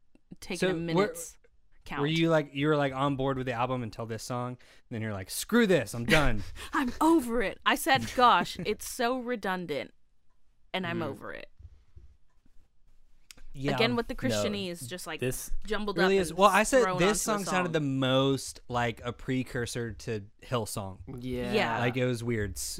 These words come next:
Speaker 2: and, like, spacey and didn't really say anything. It
Speaker 1: Yeah.
Speaker 2: was very repetitive and very
Speaker 3: And
Speaker 2: long
Speaker 3: somehow
Speaker 2: and
Speaker 3: still, like,
Speaker 1: Long.
Speaker 3: slow and anthemic. But, but,
Speaker 2: Oh,
Speaker 3: like,
Speaker 1: Yeah.
Speaker 3: yeah, kind of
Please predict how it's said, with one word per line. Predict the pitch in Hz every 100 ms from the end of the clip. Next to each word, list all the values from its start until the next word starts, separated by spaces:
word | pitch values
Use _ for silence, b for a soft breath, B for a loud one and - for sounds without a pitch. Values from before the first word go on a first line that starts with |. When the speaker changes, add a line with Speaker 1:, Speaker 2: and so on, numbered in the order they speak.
| -
Speaker 2:
and, | 117
like, | 107 98
spacey | - - - 190 185 - 190 180 185 175
and | 156 110
didn't | 123 123 123
really | 117 139 131
say | 110 - 143 160
anything. | 160 160 156 147 147 143 139 B B B
It | 196
Speaker 1:
Yeah. | 170
Speaker 2:
was | 104
very | 107 117 120
repetitive | 113 104 - 143 139 139 139 123
and | 98
very | 95 92 135
Speaker 3:
And | 143 147
Speaker 2:
long | 131 127
Speaker 3:
somehow | 127 127 120 120
Speaker 2:
and |
Speaker 3:
still, | - - 139
like, | 233 302 349
Speaker 1:
Long. | 349 320 277 110
Speaker 3:
slow | 107 107
and | 104
anthemic. | 104 101 - 101 98 95 - - - b b b b b b b b b
But, | - 123 - 120
but, | 120 107
Speaker 2:
Oh, |
Speaker 3:
like, | 107 101
Speaker 1:
Yeah. | 104 92 233 98 - - - - -
Speaker 3:
yeah, | - 101 95
kind | - 104
of | 92